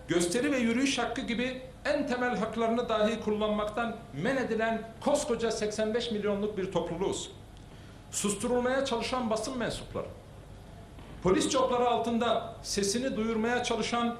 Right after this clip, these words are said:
masum insanlar, şiddete uğrayan, öldürülen kadınlar ve artık nefes alamaz hale gelmiş seksen beş milyonluk koskoca bir ülke.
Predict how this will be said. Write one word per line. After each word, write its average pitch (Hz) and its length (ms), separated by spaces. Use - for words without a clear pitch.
masum 214 440
insanlar, 208 520
şiddete 233 480
uğrayan, 240 520
öldürülen 233 540
kadınlar 220 520
ve 175 80
artık 240 440
nefes 277 420
alamaz 196 500
hale 185 280
gelmiş 190 540
seksen 202 480
beş 240 200
milyonluk 180 760
koskoca 175 520
bir 165 100
ülke. 143 440